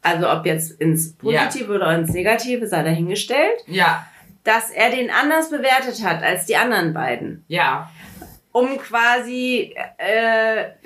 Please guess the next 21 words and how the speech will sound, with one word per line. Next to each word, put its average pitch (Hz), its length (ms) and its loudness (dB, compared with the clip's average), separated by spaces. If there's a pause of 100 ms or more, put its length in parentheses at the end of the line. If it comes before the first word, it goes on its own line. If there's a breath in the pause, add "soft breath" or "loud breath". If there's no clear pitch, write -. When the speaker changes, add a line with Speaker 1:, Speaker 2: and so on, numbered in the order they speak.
(220 loud breath)
Speaker 1:
das - 540 0
Speaker 2:
Hätten 254 220 0
Speaker 1:
nicht 381 180 2
Speaker 2:
die 415 280 0 (120)
das 370 180 -2
mal 349 640 -2
damals 349 800 0
gemacht? 226 1000 -2 (300)
Speaker 1:
Tja, 370 120 2 (180)
aber 247 240 4
vielleicht 269 320 -2
war 277 160 2
es 294 80 -8
halt 262 180 -2
auch 220 180 0
einfach 320 320 0
eine 254 120 -8
individuelle 269 1000 0
Ent-, 220 200 -4
Speaker 2:
Ja. 165 200 4
Speaker 1:
Lehrerentscheidung. 160 880 -2